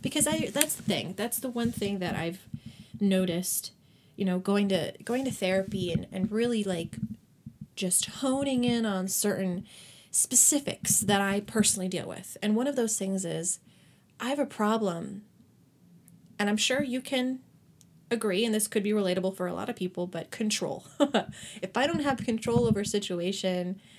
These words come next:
I feel like my life is a little wonky and it's out of order, and next thing you know, it just starts spiraling because that, it's mirroring how I feel about what's going on around me.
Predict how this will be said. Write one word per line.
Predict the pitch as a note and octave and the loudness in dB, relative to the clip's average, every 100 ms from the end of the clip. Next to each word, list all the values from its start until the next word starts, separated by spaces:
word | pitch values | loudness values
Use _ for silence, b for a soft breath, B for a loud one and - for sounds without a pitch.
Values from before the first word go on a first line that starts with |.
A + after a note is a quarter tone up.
| B B B | B B B
I | G#3 | -4
feel | A3+ A#3+ A#3+ | -4 0 0
like | B3 A#3 | 0 -2
my | G#3 F#3 | -2 -2
life | F#3 G#3 G3 | -2 -2 -2
is | |
a | F3+ | -2
little | F#3+ F#3 | 0 0
wonky | F3+ F#3+ G#3+ A#3+ | 0 -4 -4 -4
and | A#3+ | -4
it's | G#3+ | -4
out | F#3+ G3 | -4 -4
of | G3 | -2
order, | A3 A#3+ A#3 | -2 0 -2
and | A3 - | -4 -6
next | F3 - | -6 -4
thing | F#3 | -2
you | F#3+ | -2
know, | F#3+ | -2
it | - | -2
just | F#3+ | -2
starts | F3 E3 | -2 0
spiraling | - - F3+ F#3 E3 F3+ | 0 0 0 0 -2 -4
because | F#3+ G#3 E3+ F3+ - B B B B B B - _ | -6 -4 -4 -2 -4 B B B B B B -20 _
that, | G3+ G3 - | -2 -2 -4
it's | G#3+ G#3 | -4 0
mirroring | G#3 G3+ A3 A3+ G#3 F#3+ F#3 | 2 4 4 2 2 0 0
how | F#3 G3 | -2 -4
I | F3+ | -4
feel | F#3 - F#3+ F3+ | -6 -4 -4 -2
about | F3 F3 - - - - | -4 -6 -10 -16 -20 -8
what's | G3+ G3 | -4 -4
going | - F#3+ F#3 | -2 -2 -2
on | F3+ | -6
around | F3 - | -8 -10
me. | - | -10